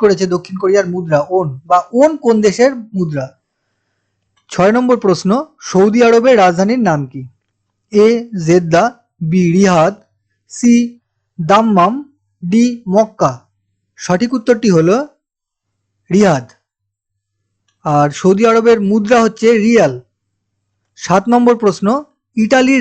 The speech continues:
রাজধানী কোনটি? অপশন এ নেপলস, বি ভেনিস, সি রোম, ডি মিলান। সঠিক উত্তরটি হলো রোম, সি। আর ইটালির মুদ্রা হচ্ছে ইউরো। আট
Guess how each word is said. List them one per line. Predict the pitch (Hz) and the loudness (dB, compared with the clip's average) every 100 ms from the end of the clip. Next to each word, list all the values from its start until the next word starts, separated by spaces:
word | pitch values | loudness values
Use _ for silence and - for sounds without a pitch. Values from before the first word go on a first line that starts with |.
| 208 | 2
রাজধানী | 190 175 202 240 | 2 0 -2 -2
কোনটি? | 175 151 143 127 - _ 170 | -2 -2 -6 -12 -16 _ -4
অপশন | 165 240 220 208 | -2 -2 0 0
এ | 247 _ _ _ _ | -2 _ _ _ _
নেপলস, | 180 214 196 165 196 - - _ _ _ | -2 -2 2 2 0 -4 -16 _ _ _
বি | 170 196 175 | -4 0 0
ভেনিস, | 143 190 208 220 - - _ _ - | 0 2 0 -2 -8 -18 _ _ -8
সি | - 214 175 | 0 2 4
রোম, | 226 202 226 254 _ _ _ | 4 4 0 -8 _ _ _
ডি | 180 226 208 | -2 0 2
মিলান। | 226 208 139 120 - _ _ _ _ _ - | 4 4 2 -4 -18 _ _ _ _ _ -12
সঠিক | - 190 233 254 | -4 -2 -2 -4
উত্তরটি | 262 247 214 | -4 0 0
হলো | 175 196 294 - _ _ _ _ _ _ _ _ _ _ _ | 2 0 -2 -10 _ _ _ _ _ _ _ _ _ _ _
রোম, | 165 214 190 120 120 _ _ _ | 0 2 2 -2 -12 _ _ _
সি। | - - 233 143 120 _ _ _ _ _ _ _ | -10 -2 0 0 -6 _ _ _ _ _ _ _
আর | 160 156 156 190 214 | 0 2 0 -2 -4
ইটালির | 196 226 247 254 220 185 | 0 2 0 -2 -2 -2
মুদ্রা | 220 240 240 | 0 2 0
হচ্ছে | 240 254 254 233 | 0 -2 0 2
ইউরো। | 240 170 123 - _ _ _ _ _ _ _ _ _ _ _ _ 185 | 2 2 -2 -8 _ _ _ _ _ _ _ _ _ _ _ _ -2
আট | 190 | 0